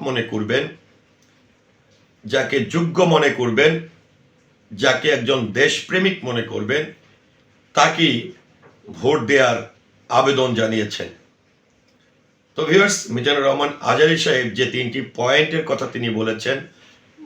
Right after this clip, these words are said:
ভোট দেওয়ার ক্ষেত্রে বিবেচনা করার জন্য, এটি নিয়ে আপনার মতামত কি? কিংবা মিজানুর রহমান আজহারী সাহেব নির্দিষ্ট করে কিন্তু কোনো দলের কথা বলেনি, তাহলে আপনার চিন্তার জায়গা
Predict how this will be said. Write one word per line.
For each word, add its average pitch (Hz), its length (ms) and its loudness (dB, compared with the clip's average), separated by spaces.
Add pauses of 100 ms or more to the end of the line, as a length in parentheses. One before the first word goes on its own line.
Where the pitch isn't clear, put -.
ভোট 143 200 2 (100)
দেওয়ার 131 280 4
ক্ষেত্রে 113 360 -2 (720)
বিবেচনা 151 600 0
করার 104 300 -2
জন্য, 117 140 -4 (120)
এটি 135 180 -4
নিয়ে 117 180 0 (760)
আপনার 143 300 0
মতামত 117 520 -2
কি? 95 120 -12 (220)
কিংবা 165 260 2 (160)
মিজানুর 135 320 0
রহমান 135 220 -2 (140)
আজহারী 156 340 0
সাহেব 143 240 4 (600)
নির্দিষ্ট 156 560 0 (180)
করে 175 240 0
কিন্তু 165 240 -4 (200)
কোনো 127 140 -6 (120)
দলের 139 320 2
কথা 117 180 -2 (100)
বলেনি, 95 280 -8 (920)
তাহলে 170 300 4 (840)
আপনার 202 340 -2 (120)
চিন্তার 175 440 0
জায়গা 127 220 2